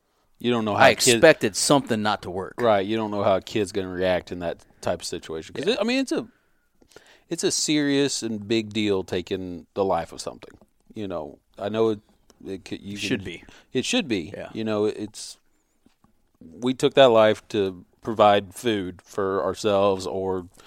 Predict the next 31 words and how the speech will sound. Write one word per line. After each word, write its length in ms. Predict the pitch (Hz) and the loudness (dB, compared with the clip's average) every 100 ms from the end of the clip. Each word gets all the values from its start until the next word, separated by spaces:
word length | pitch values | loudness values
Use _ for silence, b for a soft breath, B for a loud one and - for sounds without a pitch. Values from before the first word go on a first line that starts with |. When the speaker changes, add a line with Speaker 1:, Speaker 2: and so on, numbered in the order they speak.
| B B | B B
Speaker 1:
you 120 | 110 | -8
know, 140 | 101 95 | -4 -2
others. 480 | 98 92 90 87 - | -2 -2 -6 -8 -6
Like, 220 | 104 92 - 85 - | -4 -4 -8 -14 -8
like 240 | 95 92 | -8 -6
we 60 | 92 | -10
said 260 | - 98 | -6 -6
in 160 | 90 87 | -6 -10
the 140 | 76 82 B B B - | -14 -18 B B B -4
deal, 340 | 127 131 110 | 2 6 4
he, 220 | 95 107 98 | 2 -6 -6
he 140 | - | -10
donated 520 | 104 107 98 82 - 76 | -2 0 0 -6 -10 -14
it, 120 | - | -14
which 220 | 95 107 | -8 -6
is 80 | 131 | 0
awesome. 400 | 117 127 139 78 | 2 2 0 -10
I 60 | 76 | -10
mean, 180 | 95 95 | -8 -8
he's 160 | 101 | -8
gonna 160 | 110 98 | -8 -8
feed 420 | - 104 101 92 90 _ _ _ | -6 -4 -2 -6 -10 _ _ _
a 60 | 90 | -8
handful 380 | 104 104 113 | -6 -4 -2
of 80 | 101 | -2
families, 520 | - 107 101 90 - - _ _ | -2 -2 -4 -8 -12 -18 _ _
you 140 | - 87 | -16 -16
know, 240 | 64 57 _ | -14 -18 _
for 140 | 104 | -6
a 60 | 87 | -4
while. 400 | 85 60 - | -4 -6 -8